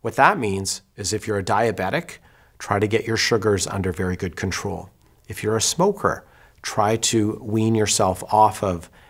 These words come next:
the nicotine. If your joint is deconditioned, use that time while waiting to condition those muscles,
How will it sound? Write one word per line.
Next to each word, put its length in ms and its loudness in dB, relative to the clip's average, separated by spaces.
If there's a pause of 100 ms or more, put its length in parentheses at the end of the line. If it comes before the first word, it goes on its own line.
(120)
the 100 -4
nicotine. 680 -2 (520)
If 160 -2
your 120 8
joint 360 4
is 140 2
deconditioned, 760 0 (440)
use 280 0
that 260 2
time 380 0
while 200 4
waiting 480 -2 (580)
to 120 -4
condition 480 2
those 220 0
muscles, 480 -4